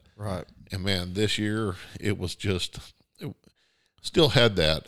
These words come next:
Speaker 2: but it wasn't
Speaker 1: <laughs>
Speaker 2: near to the level that I would normally have that.
Speaker 1: Right.
Speaker 2: You know, and it was just kind of the, I think it was God's plan and, you know,
Speaker 1: Yeah.
Speaker 2: and all that. And like, there's a lot of worse things that can happen than if we lose this playoff game.
Speaker 1: Mm-hmm.
Speaker 2: You know,
Speaker 1: Yep.
Speaker 2: and, and I probably needed that more this year than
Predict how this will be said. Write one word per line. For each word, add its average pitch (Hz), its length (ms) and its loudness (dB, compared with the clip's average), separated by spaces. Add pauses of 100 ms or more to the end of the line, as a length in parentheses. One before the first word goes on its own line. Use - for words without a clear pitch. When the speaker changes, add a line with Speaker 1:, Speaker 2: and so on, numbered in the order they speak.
(140)
Speaker 2:
but 101 220 -2
it - 80 -6
wasn't 98 440 2
Speaker 1:
<laughs> 107 60 0
Speaker 2:
near 110 340 4
to 107 140 -2
the 98 100 0
level 90 460 2
that 90 180 -4
I 90 80 -2
would 82 200 -6
normally 80 340 -6
have - 260 -8
that. - 200 -14 (160)
Speaker 1:
Right. 104 260 6
Speaker 2:
You 90 60 2
know, 87 100 -2
and 90 100 -2
it 95 80 -4
was 98 140 -4
just 117 220 -4
kind 107 180 -2
of 95 80 -6
the, 90 180 -2 (640)
I - 60 -4
think 92 200 2
it 92 40 -2
was 95 140 0
God's 90 320 0
plan 98 440 -4
and, 85 180 -12 (200)
you 98 120 -6
know, 87 160 -6
Speaker 1:
Yeah. 131 120 2
Speaker 2:
and 180 80 4
all 87 140 2
that. 95 260 2
And 90 80 -10
like, - 160 -8 (640)
there's - 140 -4
a - 40 -4
lot 107 140 4
of - 100 -4 (400)
worse 120 300 2
things 120 260 -4
that 113 140 -4
can 104 100 -2
happen 101 320 -4
than 151 120 -10
if 87 140 -10
we 92 120 -4
lose 87 220 -2
this - 120 -10
playoff - 420 -12
game. 123 140 2
Speaker 1:
Mm-hmm. 123 340 2 (480)
Speaker 2:
You 90 120 -4
know, 110 140 6
Speaker 1:
Yep. 82 100 2
Speaker 2:
and, 78 180 -4
and 90 420 -2
I 98 140 0
probably 101 300 2
needed 98 340 0
that 98 220 0
more 101 260 -2
this 98 260 0
year 101 240 2
than 85 200 -8